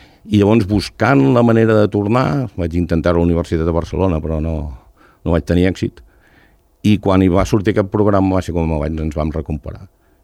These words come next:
I, bueno, vaig trucar a la meva dona, bueno, la, a, a la, a llavors la meva nòvia, li vaig dir: «Ens anem a viure a Mallorca?» I diu: «Vale.»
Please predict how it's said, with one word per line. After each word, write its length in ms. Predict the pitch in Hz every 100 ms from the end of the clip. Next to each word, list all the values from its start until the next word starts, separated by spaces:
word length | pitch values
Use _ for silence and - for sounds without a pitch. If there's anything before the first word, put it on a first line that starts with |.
| -
I, 80 | 90
bueno, 160 | 76 82 95
vaig 120 | -
trucar 220 | 90 80
a 80 | 78
la 20 |
meva 140 | 78 98
dona, 300 | 135 156 147
bueno, 300 | - 90 80
la, 80 | 73 67
a, 140 | 82 -
a 180 | -
la, 100 | 80 78
a 120 | 87
llavors 240 | 87 95 90
la 80 | 85
meva 160 | 85
nòvia, 240 | 107 135 123
li 80 | 101
vaig 140 | 90
dir: 140 | 90 85 - - -
«Ens 160 | 95
anem 220 | 87 92 175
a 60 |
viure 160 | 156 107
a 20 |
Mallorca?» 320 | 92 90 135
I 80 | 117
diu: 140 | 92 - 85 80
«Vale.» 300 | 82 98 92